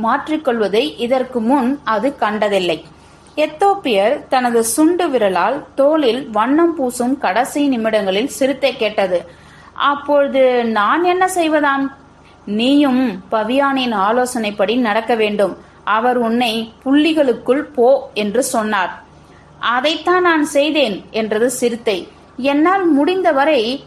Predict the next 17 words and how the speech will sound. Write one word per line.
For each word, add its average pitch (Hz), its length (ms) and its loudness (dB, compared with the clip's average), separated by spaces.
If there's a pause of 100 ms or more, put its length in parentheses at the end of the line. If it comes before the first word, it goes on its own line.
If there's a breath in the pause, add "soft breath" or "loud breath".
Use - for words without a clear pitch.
வேகமாக 277 1000 0
மற்ற 254 420 0
இடங்களுக்கு 285 600 0
சென்றேன். 226 520 -2 (300 loud breath)
அப்படித்தான் 320 680 -2 (120)
உங்களுடன் 285 800 0
இந்த 277 300 2
இடத்திற்கு 277 480 -2
வந்தேன். 226 440 0 (300 loud breath)
அது 302 300 0
எனக்கு 294 380 0
நிறைய 330 400 0
நன்மைகளை 285 540 2
செய்திருக்கிறது." 214 640 0 (920)
"ஹந்தோ," 220 480 0 (720)
என்றார் 208 580 -2
எத்தோப்பியர். 190 680 -2